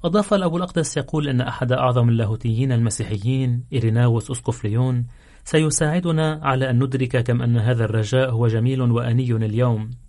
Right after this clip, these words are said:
ولد إيريناوس في آسيا الصغرى، وتربى على يد الذين عرفوا الرسل شخصيًا، ثم جاء إلى أوروبا،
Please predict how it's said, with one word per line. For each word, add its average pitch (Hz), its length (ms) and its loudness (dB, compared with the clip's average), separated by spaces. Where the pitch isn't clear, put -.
ولد 120 260 4
إيريناوس 120 640 2
في 123 200 -4
آسيا 120 200 -2
الصغرى، 127 520 0
وتربى 151 500 2
على 147 280 2
يد 147 120 0
الذين 135 420 0
عرفوا 123 400 0
الرسل 120 400 -2
شخصيًا، 113 720 -4
ثم 123 240 4
جاء 120 280 4
إلى 117 200 -2
أوروبا، 120 540 -2